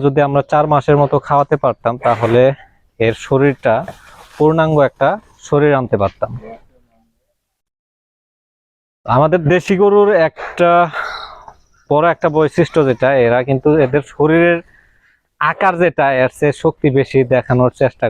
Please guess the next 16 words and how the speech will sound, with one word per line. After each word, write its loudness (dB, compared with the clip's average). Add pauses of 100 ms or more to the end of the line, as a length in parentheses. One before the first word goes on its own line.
করে। 0 (160)
তো -4 (240)
এটা -2
দেখতেই -4
পাচ্ছেন -2
আপনারা। -2 (2000)
আমার 0 (160)
এই 2
গরুটা 2
কিন্তু -4
আমি -2
বাইরে 0 (100)
বের 0 (100)
করি 0
না, -6 (880)
আহ, 0